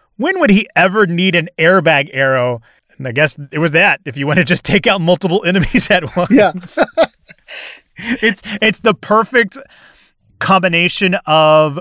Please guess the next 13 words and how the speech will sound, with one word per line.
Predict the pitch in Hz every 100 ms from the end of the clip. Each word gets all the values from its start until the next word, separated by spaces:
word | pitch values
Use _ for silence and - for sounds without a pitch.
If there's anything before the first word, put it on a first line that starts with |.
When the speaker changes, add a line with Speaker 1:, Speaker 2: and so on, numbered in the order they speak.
| -
Speaker 1:
ridiculousness | 151 120 156 151 180 185 - 202 - -
and | 160 143
usefulness, | 123 143 - 185 190 196 -
which | 151 151 -
feels | - 170 170 143 135
like | 151 143 -
the | 139 131
trick | - 160 147
arrows | 143 139 127
in | 135
a | 120
nutshell. | 120 127 123 107 117 _ _ _ -
Speaker 2:
Mm. | 156